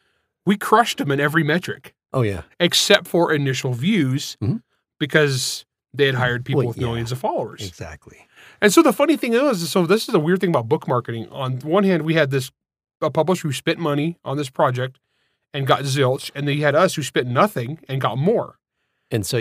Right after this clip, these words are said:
Speaker 2: I mean
Speaker 1: Neither one of us trended.
Speaker 2: Yeah.
Speaker 1: But it's like, we actually got a much better return on just people having fun.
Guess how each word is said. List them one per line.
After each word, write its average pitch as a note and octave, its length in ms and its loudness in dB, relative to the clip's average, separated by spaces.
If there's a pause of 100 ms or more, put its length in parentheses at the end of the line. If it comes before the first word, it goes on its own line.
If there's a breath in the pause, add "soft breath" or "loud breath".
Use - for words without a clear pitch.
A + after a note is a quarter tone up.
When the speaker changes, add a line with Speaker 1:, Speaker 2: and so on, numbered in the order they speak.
(160)
Speaker 2:
I B2 80 -4
mean A#2 360 0
Speaker 1:
Neither A#3 280 6
one A3 160 10
of F3 100 6
us C#3 120 0
trended. B3+ 640 -4 (300)
Speaker 2:
Yeah. A#2 340 0 (340)
Speaker 1:
But F3 120 6
it's - 80 0
like, D#3+ 120 0
we G3 160 2
actually A3 260 0
got E3+ 260 6
a C#3+ 140 -4
much C#3 360 -2
better D#3 200 2
return D3 420 -2
on C#3+ 160 0
just C3 180 -8
people D3 260 -4
having B2 220 -2
fun. - 400 -8